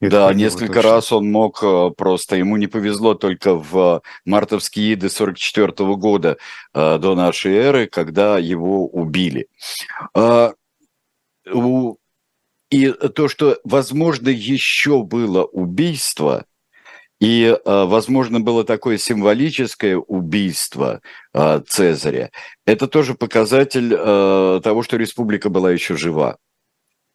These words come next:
Speaker 2: Но Цезарь сделал всё, чтобы она умерла. И вот поэтому человек, который первым,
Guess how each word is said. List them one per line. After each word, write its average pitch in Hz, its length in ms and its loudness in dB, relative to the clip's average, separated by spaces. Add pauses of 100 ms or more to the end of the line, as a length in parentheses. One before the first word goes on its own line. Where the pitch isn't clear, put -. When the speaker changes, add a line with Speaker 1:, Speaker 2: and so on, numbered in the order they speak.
(720)
Speaker 2:
Но 117 160 2
Цезарь 131 560 2
сделал 123 520 2
всё, - 280 -2
чтобы 85 300 -2
она 76 200 0
умерла. 62 480 -4 (1400)
И 90 60 2
вот 110 260 0
поэтому 123 760 2 (220)
человек, 120 680 2
который 101 560 -2
первым, 110 600 0